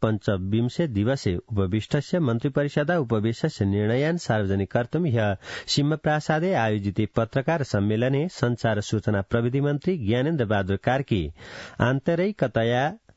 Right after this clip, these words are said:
सर्वेषां कृते कार्य सम्पादनाय सहज वातावरण निर्माणस्य अभिप्रायेण अध्यादेशसौ क्रियान्वेतुं राष्ट्रपतेः समक्षं सर्वकारेण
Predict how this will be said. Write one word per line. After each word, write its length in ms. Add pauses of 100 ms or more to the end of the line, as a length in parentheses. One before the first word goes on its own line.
(220)
सर्वेषां 520
कृते 340
कार्य 260
सम्पादनाय 840
सहज 300
वातावरण 720
निर्माणस्य 840
अभिप्रायेण 760 (360)
अध्यादेशसौ 920 (140)
क्रियान्वेतुं 800
राष्ट्रपतेः 600
समक्षं 520
सर्वकारेण 800